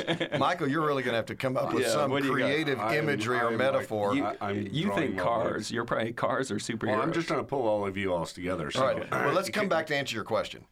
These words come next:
Speaker 2: Okay?
Speaker 3: Okay.
Speaker 2: And maybe the best way to do it is, uh, with the help of Thomas Aquinas, the greatest of all Roman Catholic theologians. Aquinas said there was an
Speaker 3: You, you
Speaker 2: analogy.
Speaker 3: yield that much over to them.
Speaker 2: Uh, yeah.
Speaker 3: Okay.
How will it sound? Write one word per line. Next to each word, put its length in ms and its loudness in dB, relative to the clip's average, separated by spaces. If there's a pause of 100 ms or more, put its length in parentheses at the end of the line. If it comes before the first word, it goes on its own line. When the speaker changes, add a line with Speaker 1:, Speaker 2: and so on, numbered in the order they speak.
(380)
Speaker 2:
Okay? 280 -2
Speaker 3:
Okay. 200 -8 (220)
Speaker 2:
And 180 0
maybe 220 0
the 100 -6
best 220 0
way 100 0
to 80 -2
do 200 0
it 100 -4 (240)
is, 560 0
uh, 200 2
with 100 -8
the 80 -6
help 180 -2
of 100 -14
Thomas 300 -4
Aquinas, 500 -6 (140)
the 60 -14
greatest 440 -4
of 120 -6
all 340 -2
Roman 240 -6
Catholic 520 -6
theologians. 640 -6 (560)
Aquinas 600 -2
said 260 -2
there 120 -2
was 160 -2
an 100 -2
Speaker 3:
You, 80 -2
you 140 -2
Speaker 2:
analogy. 500 0
Speaker 3:
yield 200 0
that 140 0
much 240 -4
over 180 -4
to 60 -10
them. 200 -8 (600)
Speaker 2:
Uh, 60 -8
yeah. 180 -6 (420)
Speaker 3:
Okay. 140 -8